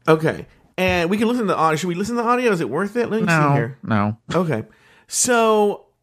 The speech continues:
Speaker 1: I just, y-, you know, a lot of the queens had that, especially the more confident ones,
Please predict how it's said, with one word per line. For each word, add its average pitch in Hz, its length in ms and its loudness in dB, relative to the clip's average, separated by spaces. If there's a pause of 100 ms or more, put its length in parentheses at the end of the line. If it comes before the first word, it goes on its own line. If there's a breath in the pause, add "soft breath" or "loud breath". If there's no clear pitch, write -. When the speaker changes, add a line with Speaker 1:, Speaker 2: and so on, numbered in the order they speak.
Speaker 1:
I 269 680 0 (100)
just, 214 440 -4
y-, 220 220 -12
you 214 200 -2
know, 226 140 4
a 208 80 4
lot 214 340 4
of 320 80 0
the 269 80 -2
queens 202 680 0 (720 soft breath)
had 180 640 0
that, 151 340 2
especially 190 380 -2
the 190 80 4
more 170 160 2
confident 170 680 2
ones, 123 600 0